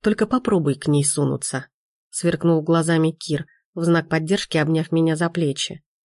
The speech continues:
«Будешь иметь дело лично со мной и армией моих юристов». Полоснув нас напоследок ненавидящим взглядом униженного и оскорбленного, Рич скрылся в дверях.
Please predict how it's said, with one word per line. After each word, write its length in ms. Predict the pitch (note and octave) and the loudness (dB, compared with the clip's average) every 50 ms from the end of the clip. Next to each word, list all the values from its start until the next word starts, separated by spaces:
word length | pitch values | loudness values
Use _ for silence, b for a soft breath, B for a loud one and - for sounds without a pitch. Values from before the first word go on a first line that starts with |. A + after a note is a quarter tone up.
| _ _ _ _ _ _ _ | _ _ _ _ _ _ _
«Будешь 360 | - G3+ A3 G#3 G3+ F#3 - | 0 0 2 2 2 2 2
иметь 240 | G3+ G3 F#3+ F3+ E3+ | 2 4 4 2 0
дело 260 | E3+ G#3+ B3 B3 G#3 F3 | 0 -2 -2 0 0 0
лично 380 | F3 G3 G#3 - - - F#3 | 0 0 -2 -2 -2 -2 -2
со 160 | F#3 - G#3 G3+ | -2 0 0 0
мной 380 | G3 E3+ C3+ - - - - _ _ _ _ _ _ _ _ _ | 2 2 0 -2 -4 -8 -12 _ _ _ _ _ _ _ _ _
и 140 | - F#3+ G3+ | -2 0 2
армией 460 | A3+ B3+ B3+ G#3 F3 D3 C#3+ C#3+ D3 | 2 2 2 2 2 4 4 4 4
моих 340 | D3 D3+ E3 G#3 G#3+ - - | 4 4 2 0 -2 -2 -2
юристов». 640 | D3+ C#3+ C#3 C3 C3 - - C#3+ C3 - - - _ _ _ _ _ _ | -2 0 0 -2 -4 -4 -6 -6 -8 -8 -12 -20 _ _ _ _ _ _
Полоснув 480 | - F#3 F#3 F#3 F#3 - A3+ A#3 - | 0 2 2 2 2 0 -2 -2 0
нас 160 | - F#3+ F#3 - | -2 -2 -2 0
напоследок 640 | F3 E3+ - E3 E3 - F3+ G3 G3+ F#3 E3 - | -2 -2 -2 -4 -2 0 0 2 2 0 0 0
ненавидящим 600 | F#3 E3+ E3 E3 E3 E3 F3+ F3 E3+ - - E3 | 2 2 2 2 2 2 2 0 0 0 2 0
взглядом 480 | D#3+ D#3+ E3 E3 E3+ F3 E3+ E3 D#3 D#3 | 0 2 0 0 0 2 2 2 2 4
униженного 500 | D#3+ E3 E3+ F3 E3 E3+ D#3+ D#3 D3+ D3+ | 4 4 4 2 2 2 0 0 2 2
и 100 | D#3 D3+ | 0 0
оскорбленного, 840 | D3+ D3+ D3 - - D#3+ D#3 D#3 D#3+ F3+ A3+ A#3+ A3 G#3 G3 F#3 F#3+ F#3+ b b b b _ - | 0 -2 -4 -2 -2 -2 -2 0 0 0 2 2 2 2 0 -2 -2 -4 b b b b _ -2
Рич 260 | F#3 G3 G#3+ - - | 0 0 0 -2 -2
скрылся 500 | - - - - D#3 D#3 D3+ - - D#3 | -6 -4 -2 0 0 0 0 -2 -4 -4
в 40 | D#3 | -2
дверях. 500 | D#3 D#3+ E3+ D#3+ D3+ C#3+ C#3+ - - | 2 2 2 2 2 0 -2 -6 -12